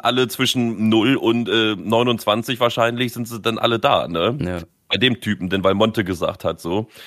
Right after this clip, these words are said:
Speaker 1: Je nachdem muss man halt gucken, wegen Wahlmanipulierung und so weiter, oder ob man bewerben darf oder nicht, das weiß ich jetzt natürlich nicht, wie da die Gesetze sind, aber
Speaker 2: Mhm.
Speaker 1: ich kann mir vorstellen, dass irgendwann da so eine Wende reinkommen muss, weil,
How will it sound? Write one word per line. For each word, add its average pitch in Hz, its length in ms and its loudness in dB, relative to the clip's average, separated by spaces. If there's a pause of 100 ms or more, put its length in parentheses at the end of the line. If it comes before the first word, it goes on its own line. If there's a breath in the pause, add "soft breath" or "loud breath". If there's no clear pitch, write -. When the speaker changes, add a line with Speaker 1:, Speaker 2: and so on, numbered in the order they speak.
(140 loud breath)
Speaker 1:
Je 104 120 2
nachdem 110 340 2
muss 107 200 2
man 101 100 4
halt 92 100 0
gucken, 101 280 -2
wegen 92 200 0
Wahlmanipulierung 104 800 0
und 101 100 -8
so 104 140 -14
weiter, 107 260 -2
oder 90 220 4
ob 90 120 -2
man 101 140 2
bewerben 95 460 2
darf 98 260 2
oder 90 140 2
nicht, 107 200 -4
das 92 140 -6
weiß 95 160 0
ich 110 40 -4
jetzt 104 100 -4
natürlich 101 260 -4
nicht, 95 160 -8
wie 101 80 -4
da 95 140 2
die 90 120 -6
Gesetze 90 380 -4
sind, 95 160 -6
aber 90 280 0
Speaker 2:
Mhm. 80 300 -4
Speaker 1:
ich 139 140 0
kann 117 140 2
mir 95 80 0
vorstellen, 101 420 2
dass 95 160 2
irgendwann 92 420 0
da 92 120 2
so 92 100 -4
eine 90 160 0
Wende 92 320 0
reinkommen 90 460 0
muss, 95 400 0
weil, 90 340 4